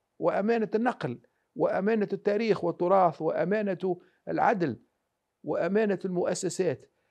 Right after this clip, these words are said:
الذي يخون الأمانة في الدولة، يغش في مال أو في سياسة، أو الذي يفوت حق الطلاب في المعلومة الصحيحة، أو الذي يخل في الإعلام مثلا،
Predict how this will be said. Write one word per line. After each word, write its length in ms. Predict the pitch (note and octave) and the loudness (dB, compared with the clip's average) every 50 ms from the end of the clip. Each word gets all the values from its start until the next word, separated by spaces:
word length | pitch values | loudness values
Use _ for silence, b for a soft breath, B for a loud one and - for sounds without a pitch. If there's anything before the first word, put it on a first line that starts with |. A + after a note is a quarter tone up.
| _ _ _ - - | _ _ _ -6 -4
الذي 340 | A3+ A#3+ A#3+ A3+ A#3 B3+ B3 | 0 4 4 4 4 4 4
يخون 360 | A#3+ B3 - C#4 D#4 B3+ A3+ | 4 4 4 2 2 4 2
الأمانة 420 | G#3 - G#3 G3+ G#3+ A3 G3+ F#3 | 2 2 2 2 2 2 2 2
في 480 | E3 - F3 D#3 C#3 - E3 D#3 D#3 D#3 | 0 -2 -4 -6 -4 -4 -4 -2 -2 -2
الدولة، 480 | D#3 C#3 E3+ F#3+ F3 D#3+ C#3+ C3 C3 - _ _ _ _ _ _ _ _ _ _ _ | -2 2 4 4 6 6 4 2 0 -4 _ _ _ _ _ _ _ _ _ _ _
يغش 420 | C3 C#3 C3 D3 G3 G3 - - D#3+ | -2 0 4 6 6 4 4 0 -2
في 480 | C#3 - - C#3+ C#3 C3+ C3 C#3 - | -2 -2 -2 -2 0 0 0 -2 -2
مال 560 | C3+ D3+ D#3+ D#3 C#3+ C#3 C3+ B2+ C3 B2+ B2+ | 0 2 2 4 4 4 2 2 0 -2 -4
أو 220 | - C#3 C#3+ C#3 B2+ | -2 0 0 0 0
في 260 | - - C#3 C3+ C3 | -2 -4 -6 -6 -6
سياسة، 760 | - - - C3+ D3 C#3 A#2+ - - A#2+ - C3+ B2 - - - - | -6 -4 0 2 4 4 4 2 -2 -4 -4 -6 -8 -8 -10 -6 2
أو 180 | F3+ G3 G#3 | 4 6 6
الذي 420 | G#3 G#3 G#3 G3+ G3+ A3+ A#3+ A#3 A3+ A3 G#3+ G#3 - - | 6 6 4 4 4 2 0 2 4 4 4 4 2 -2
يفوت 600 | - F#3 F#3 E3+ - A3 A#3 A3+ G#3+ G3+ F#3+ - | -2 -2 -2 0 2 2 2 4 2 0 0 -2
حق 340 | F3 - - G#3 G#3 - - | -2 -2 -2 -4 -4 -2 -2
الطلاب 640 | G3 G3 - F#3 F3+ - E3+ E3+ F3 F#3 F#3 E3 - | -2 -2 -2 -2 -2 -2 0 0 2 2 2 0 -2
في 280 | - D#3+ - - D#3 | -4 -6 -6 -4 -4
المعلومة 460 | D#3 D3+ D3 D3 C#3 E3 E3+ E3 D#3 | -4 -4 -4 -4 -2 -2 -2 -2 -2
الصحيحة، 500 | C#3+ - - D3 C3+ D#3 E3+ D3 C3+ D3 | -4 -4 -6 -6 -6 -4 -4 -4 -4 -4
أو 300 | D#3 - - C4+ C#4 C4 | -4 -2 0 0 2 2
الذي 280 | B3+ A#3+ A#3+ A3+ A3+ A#3 | 2 2 2 2 2 2
يخل 440 | A#3 G#3 - - A#3+ A3+ G#3 G3 F3 | 0 0 0 0 0 2 4 2 2
في 60 | F#3 | 2
الإعلام 500 | - - D#3+ - D3+ E3 F3 E3+ D3+ D#3 | -2 -4 -2 -2 0 2 4 4 2 2
مثلا، 400 | D#3+ D3 D3 - D3 D3 C#3 - | -2 -6 -6 -6 -6 -6 -6 -8